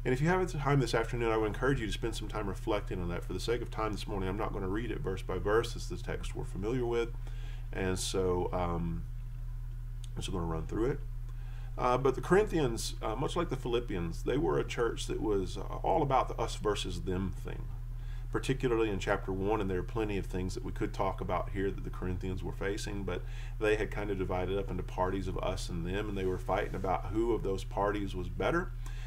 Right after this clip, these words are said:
And, you know, "I was baptized by Paul, I was baptized by Apollos, I am of the party of Christ." You know, they got the Jesus juke going on.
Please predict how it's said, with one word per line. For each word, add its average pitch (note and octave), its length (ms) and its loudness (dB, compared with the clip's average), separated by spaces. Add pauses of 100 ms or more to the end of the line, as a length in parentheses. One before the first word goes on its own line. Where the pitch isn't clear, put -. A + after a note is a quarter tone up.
(140)
And, F#2 400 0
you F2+ 120 0
know, F2 320 0
"I G#2+ 220 6
was G2+ 180 0
baptized F#2 560 0
by E2+ 140 0
Paul, C3 440 2
I F2+ 140 4
was G2 160 2
baptized F2 580 -2
by E2+ 160 -2
Apollos, - 560 0
I G2 220 4
am B2 100 0
of A2+ 120 0
the G#2+ 80 0
party G2 420 0
of E2+ 160 -2
Christ." F#2 520 -2
You F#2+ 60 -4
know, F#2 140 -2
they F#2+ 60 -2
got F#2 160 -2
the E2+ 60 -2
Jesus G2+ 540 -2
juke G2 540 -2
going G2 320 2
on. F#2+ 260 -2